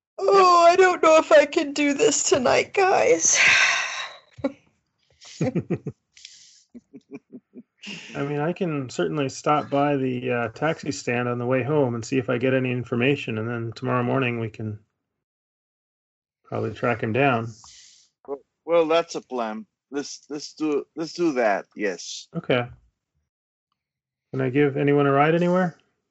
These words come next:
Speaker 1: Oh, thank you, Emil.
Speaker 3: Oh, yeah, take, take Otto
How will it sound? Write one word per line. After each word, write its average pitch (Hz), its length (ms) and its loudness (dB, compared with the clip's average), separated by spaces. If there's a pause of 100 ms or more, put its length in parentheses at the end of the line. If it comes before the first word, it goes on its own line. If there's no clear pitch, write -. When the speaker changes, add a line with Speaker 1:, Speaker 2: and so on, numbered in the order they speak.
(220)
Speaker 1:
Oh, 208 300 2
thank - 360 -2
you, - 280 -6
Emil. 180 520 -2 (1160)
Speaker 3:
Oh, 117 180 -10 (180)
yeah, 147 280 2
take, 175 340 -2
take 175 220 -2
Otto 131 500 -2